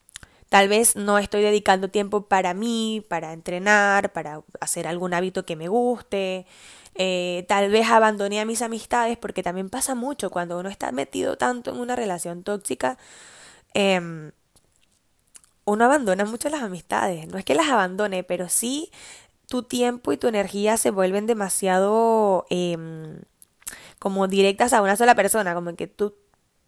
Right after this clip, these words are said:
quieres aprovechar todo el tiempo con esa persona o en el momento en el que estás mal solo quieres quedarte en tu casa llorando, entonces al final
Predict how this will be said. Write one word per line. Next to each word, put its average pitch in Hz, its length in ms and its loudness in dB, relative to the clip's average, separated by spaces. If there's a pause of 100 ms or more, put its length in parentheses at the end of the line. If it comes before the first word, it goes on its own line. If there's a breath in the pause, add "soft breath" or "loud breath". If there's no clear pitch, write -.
(220)
quieres 247 340 6
aprovechar 202 460 -4
todo 202 140 -6
el 202 80 -8
tiempo 208 260 -6
con 196 120 -4
esa 190 160 -4
persona 190 680 -4
o 165 120 -6
en 170 80 -10
el 170 80 -10
momento 175 340 -6
en 196 60 -4
el 208 140 -2
que 180 200 -4 (360 loud breath)
estás 185 320 -4
mal 202 320 4
solo 208 220 0
quieres 202 160 0
quedarte 190 200 0
en 190 40 -6
tu 190 60 -4
casa 185 200 -2
llorando, 196 400 2
entonces 180 440 -6
al 190 140 -2
final 175 380 -6